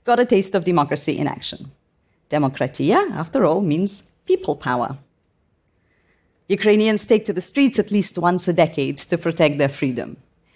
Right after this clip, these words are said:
Many of you might remember the last major protests that took place in Ukraine in twenty thirteen, twenty fourteen. They came to be known as the Revolution of Dignity.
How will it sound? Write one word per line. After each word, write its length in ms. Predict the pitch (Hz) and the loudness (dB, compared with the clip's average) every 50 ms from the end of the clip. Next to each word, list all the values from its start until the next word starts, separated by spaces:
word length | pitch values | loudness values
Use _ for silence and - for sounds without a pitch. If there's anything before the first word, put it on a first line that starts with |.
| _ _ _ _ _ - | _ _ _ _ _ -4
Many 280 | 175 170 165 165 165 | 0 2 4 4 4
of 120 | 165 156 139 | 4 2 0
you 80 | 165 | 0
might 220 | 160 160 156 151 - | 0 2 0 0 0
remember 340 | 170 180 196 196 185 170 175 | 2 2 4 4 4 4 2
the 100 | 170 165 | 2 4
last 380 | 175 185 180 170 160 - - | 4 6 4 4 2 0 -4
major 480 | 156 147 143 139 127 139 139 135 139 139 - | -4 -4 -4 -2 -2 -2 -2 -2 -2 -4 -6
protests 760 | - 151 139 135 139 - 123 131 165 170 - - - - - - - - _ - | -6 -4 -4 -4 -4 -4 -2 -2 -2 -2 -4 -8 -10 -10 -12 -14 -18 -20 _ -8
that 140 | 170 165 | -8 -6
took 180 | - 156 165 - | -4 -6 -6 -4
place 380 | - 147 143 147 143 139 - - | -2 0 0 0 0 -4 -6 -4
in 160 | 160 156 143 | -2 0 0
Ukraine 560 | 147 143 - - 143 139 139 139 135 139 - _ _ _ - | 0 -2 0 0 2 2 2 0 0 -4 -8 _ _ _ -6
in 140 | 147 143 | -6 -4
twenty 280 | 139 - 156 151 151 165 | -2 0 -2 -2 -2 -2
thirteen, 540 | 160 - 143 131 127 - - 139 131 131 135 | -2 -2 -2 -2 -2 -4 -4 -2 0 0 -2
twenty 340 | 139 - - 139 127 - - | -4 -4 -4 -4 -4 -4 -6
fourteen. 540 | - 139 135 139 - - 160 143 123 120 | -6 -6 -6 -4 -2 0 0 0 0 0
They 80 | 131 139 | -2 -2
came 220 | 139 - 156 143 | -2 -2 -2 -2
to 100 | 139 139 | -2 -4
be 80 | 131 143 | -4 -2
known 260 | 139 143 139 135 131 | 0 0 2 2 0
as 300 | - - 139 139 - - - _ _ _ - | 0 -2 -4 -4 -6 -8 -18 _ _ _ -2
the 80 | 175 | 0
Revolution 680 | 165 170 156 175 170 175 165 - - 156 156 143 147 - _ - - | 2 2 2 4 2 2 0 0 0 -2 -2 -2 -4 -10 _ -6 -6
of 140 | 165 139 | -4 0
Dignity. 560 | 135 180 - 143 131 131 - - - - - | 0 0 2 2 0 -2 -4 -6 -10 -10 -12